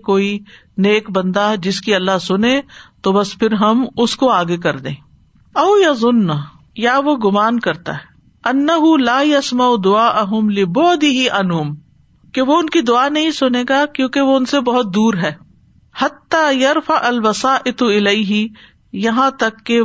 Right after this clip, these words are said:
وسیلے واسطے اس کی طرف اس کو اٹھا کے لے جائیں۔ أَوْ يَظُنَّ أَنَّ لِلْمَخْلُوقِ عَلَيْهِ حَقًّا،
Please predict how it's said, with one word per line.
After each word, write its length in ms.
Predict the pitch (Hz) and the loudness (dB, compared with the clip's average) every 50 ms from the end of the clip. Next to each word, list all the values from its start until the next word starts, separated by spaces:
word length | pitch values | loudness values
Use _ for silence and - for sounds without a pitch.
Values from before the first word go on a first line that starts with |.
| 208 | 2
وسیلے 540 | 185 190 185 190 - 220 220 233 233 262 262 247 220 | 0 -2 -2 -2 -2 0 0 2 2 2 2 2 2
واسطے 420 | 196 185 190 185 - - - 226 233 220 - | 2 0 0 -2 -6 -4 -2 0 0 0 0
اس 180 | - 220 - - | -2 -4 -4 -4
کی 140 | - 233 220 | -4 -6 -4
طرف 320 | 208 - 190 190 185 190 190 | -2 0 0 0 0 0 -4
اس 140 | 170 175 | -4 -4
کو 180 | - - 208 - - | -2 -2 -2 -2 -2
اٹھا 240 | 180 - 180 175 170 | -2 -2 -2 -2 -2
کے 120 | 175 180 | -2 -2
لے 160 | 165 156 147 139 | -2 -2 -2 -2
جائیں۔ 220 | - 57 113 160 - _ _ _ _ _ _ _ _ _ _ - - - - - - - - - - _ _ - | -4 -6 -10 -10 -12 _ _ _ _ _ _ _ _ _ _ -20 -20 -20 -20 -20 -20 -20 -20 -20 -20 _ _ -4
أَوْ 300 | 220 240 277 294 294 277 | 0 0 2 2 2 2
يَظُنَّ 720 | 233 220 214 208 190 202 262 285 277 269 254 240 240 247 269 294 320 320 - _ _ _ _ - - _ _ | 2 2 0 0 0 2 2 4 6 6 6 6 4 4 2 0 -2 -4 -10 _ _ _ _ -20 -20 _ _
أَنَّ 360 | - 240 254 247 247 247 240 | -2 0 0 2 2 2 0
لِلْمَخْلُوقِ 840 | 233 240 240 240 240 226 214 202 208 226 220 233 240 233 240 247 220 | 0 0 0 0 0 0 -2 -2 -2 -2 0 0 0 -2 -2 -2 -2
عَلَيْهِ 440 | 208 202 202 208 214 220 233 220 196 | 0 0 0 0 0 0 0 -2 -2
حَقًّا، 400 | 220 214 208 - - - 165 143 | -2 -6 -6 -8 -6 -6 -4 -4